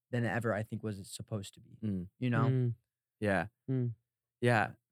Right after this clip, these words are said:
Speaker 2: I, I, de-, I definitely can relate to that 'cause that's kind of, like, what I'm doing now. So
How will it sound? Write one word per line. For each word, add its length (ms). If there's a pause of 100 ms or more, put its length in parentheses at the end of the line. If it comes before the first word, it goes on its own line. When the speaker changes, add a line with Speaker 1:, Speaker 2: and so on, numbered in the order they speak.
(100)
Speaker 2:
I, 140 (120)
I, 120
de-, 160
I 80
definitely 420
can 140
relate 300
to 80
that 220 (200)
'cause 80
that's 160
kind 160
of, 100
like, 160
what 140
I'm 120
doing 240
now. 220
So 340